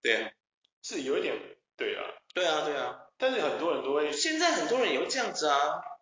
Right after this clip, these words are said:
Speaker 2: 很多人啊。
Speaker 1: 我们年代，这个年代其实还是有很多人这样。我知道现在
Speaker 2: 没那么多，但是还是部分有一些。
Speaker 1: 现在年轻人好像比较不会这样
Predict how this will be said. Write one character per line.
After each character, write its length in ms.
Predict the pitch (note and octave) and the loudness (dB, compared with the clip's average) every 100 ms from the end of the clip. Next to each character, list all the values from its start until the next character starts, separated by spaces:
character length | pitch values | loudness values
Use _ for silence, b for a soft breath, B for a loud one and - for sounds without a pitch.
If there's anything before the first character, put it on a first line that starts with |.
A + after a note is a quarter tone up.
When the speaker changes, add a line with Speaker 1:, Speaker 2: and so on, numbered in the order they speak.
| _ | _
Speaker 2:
很 80 | |
多 140 | - A#3 | -4 -2
人 140 | E3 | 0
啊。 220 | F3+ F3+ F#3+ | 0 0 0
Speaker 1:
我 60 | |
们 120 | F3+ | -2
年 180 | G3 F#3+ | -2 0
代， 180 | C4+ C4 | 0 0
这 120 | B3 | 0
个 60 | A#3 | -2
年 180 | E3+ F#3 | -2 0
代 100 | G#3 | 0
其 160 | - | 0
实 60 | D#3 | 0
还 100 | C#3 | 0
是 140 | C#3 | 0
有 80 | E3+ | 0
很 100 | C#3 | 0
多 100 | B2+ | -2
人 100 | A2 | -2
这 80 | B2 | -2
样。 160 | A2+ - | -4 -4
我 100 | - | -6
知 120 | - | 0
道 180 | A#3 A3 | 2 2
现 220 | - G#3 | 2 0
在 60 | D#3 | 6
Speaker 2:
没 180 | E3+ G#3+ | 8 10
那 80 | |
么 180 | - G3+ | 8 6
多， 180 | F#3+ F#3 | 6 6
但 120 | G3 | 6
是 60 | D#3 | 4
还 120 | D3+ | 4
是 280 | D3+ - - | 2 -2 -6
部 60 | |
分 200 | G3 G3 | -2 -2
有 60 | - | -2
一 40 | |
些。 100 | F#3+ | 0
Speaker 1:
现 160 | - F4 | 2 4
在 120 | E4 | 2
年 200 | A#3 G#3+ | 2 2
轻 180 | G#3+ B3+ | 2 2
人 100 | A3+ | 2
好 100 | F3 | 2
像 200 | - G3 | 2 0
比 60 | - | 0
较 220 | F#3 F3+ | 2 2
不 140 | - B2+ | 2 2
会 120 | C#3+ | 4
这 120 | - | 4
样 80 | B2+ | 2